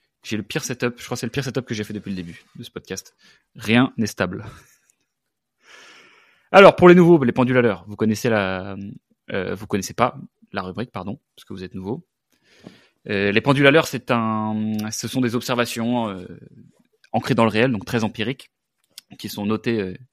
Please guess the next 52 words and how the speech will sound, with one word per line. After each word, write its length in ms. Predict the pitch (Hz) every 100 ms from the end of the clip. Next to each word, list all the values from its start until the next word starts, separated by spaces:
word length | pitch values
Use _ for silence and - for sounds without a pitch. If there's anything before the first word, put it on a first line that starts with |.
| -
et 40 |
consignées 380 | - 117 117 123
dans 80 | 101
mon 120 | 95
journal 380 | 95 101 104 110 _
de 180 | 123 104
bord. 340 | 92 92 104 _ _ _ _ _
Enfin, 140 | -
mon 80 | 95
journal 200 | 92 98
de 60 | 98
bord, 200 | 101 95
A 240 | - -
K 100 | -
A, 40 | 107
euh, 320 | 110 101 92
mes 140 | 92
notes, 340 | 95 120 - - _ _ _
mon 140 | 95 92
application 340 | - 98 98
notes, 240 | 95 92
euh, 260 | 110 104 101
sur 180 | 107 104
iPhone, 280 | - 113 135 _ - - _
qui 100 | -
me 60 | 120
viennent 240 | 107 120
en 180 | 110 98
regardant 340 | 101 101 104
des 100 | 104
trucs. 300 | 90 87 -
Donc, 160 | - -
soit 120 | 113
en, 160 | 104 95
en 220 | 92 92
consumant 340 | 98 101 107 98
des 80 |
contenus, 400 | - 82 110 120 - _ _ _ _ _
consommant 360 | - 104 98 101
des 60 |
contenus, 360 | 113 90 107 117 175
soit 180 | -
en 40 | 98
parlant 180 | 98 98
avec 100 | 95
des 120 | 92
gens, 260 | 95 107 - _ _ _ _
soit 160 | - 98
en 40 |
faisant 120 | 95
du 100 | 95
taf. 400 | 90 101 - -